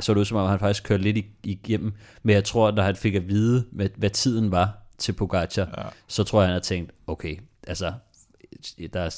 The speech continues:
Speaker 1: der er måske en lille chance for, at jeg, jeg, jeg kan, øh, kan man sige, holde ham bag mig," og det vil heller ikke se godt ud, hvis, øh, hvis han fortsatte på den på den måde. Så tag, tag det sikre valg og, og spar lidt på
Speaker 2: Ja.
Speaker 1: krudtet, og, øh, det er stadig en fordel for ham at få Pogacar op,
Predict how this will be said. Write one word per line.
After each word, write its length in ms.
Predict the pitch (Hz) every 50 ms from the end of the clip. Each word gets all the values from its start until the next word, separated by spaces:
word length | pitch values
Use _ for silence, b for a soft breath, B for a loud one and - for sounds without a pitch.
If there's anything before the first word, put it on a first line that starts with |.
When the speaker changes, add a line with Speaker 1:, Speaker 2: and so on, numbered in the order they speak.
| - _ -
Speaker 1:
der 60 | 90
er 40 | 80
måske 200 | 80 - - 92
en 60 | 90
lille 140 | 92 92 92
chance 280 | - 90 87 90 -
for, 120 | - 90 82
at 120 | 82 85
jeg, 220 | 90 85 80 80 85 -
jeg, 140 | 85 85 80 - - -
jeg 160 | - 85 82
kan, 140 | - - 87 80 80 80 78 80 80
øh, 140 | 78 78 78
kan 100 | 82 80 B B B B B B B B B _
man 100 | - 92
sige, 160 | - - 98
holde 200 | - 98 101 92
ham 120 | 90 95 92
bag 260 | - - 113 104 101
mig," 160 | 113 113 104 107 -
og 220 | - 98 - - -
det 100 | 110 98
vil 140 | 98 95
heller 160 | 104 107 92 90
ikke 120 | 87 -
se 80 | - 98
godt 220 | - 98 90 85
ud, 160 | 92 82 71
hvis, 260 | 87 90 87 - -
øh, 140 | 101 90 87
hvis 140 | 85 87 -
han 120 | 101 90
fortsatte 420 | - - 95 95 - - 95 87 -
på 100 | - 101
den 100 | 90 95
på 80 | 90 95
den 160 | 90 90 90
måde. 180 | 87 90 90 92
Så 180 | - 95 87 - B B B B B B B -
tag, 300 | - - 101 98 95 95
tag 180 | - - 107 101
det 80 | 98
sikre 380 | - - 104 98 - 107 101 92
valg 200 | 95 95 - 65
og, 200 | 90 90 87 78
og 220 | 73 92 90 95 -
spar 260 | - - 107 101 92
lidt 160 | 92 98 -
på 80 | - -
Speaker 2:
Ja. 60 | -
Speaker 1:
krudtet, 380 | - 104 101 107 113 113 107 101
og, 380 | 69 85 90 90 90 90 90 87 87
øh, 240 | 90 87 90 87 85 87 - -
det 20 |
er 40 | 95
stadig 300 | - - 98 98 101 107
en 100 | 104 101
fordel 420 | 98 - 101 98 101 104 104 92 85
for 160 | - 92 90
ham 180 | 98 98 98 -
at 120 | - 90 -
få 120 | - 98
Pogacar 420 | 87 101 90 95 90 87 - 98
op, 200 | 87 87 87 -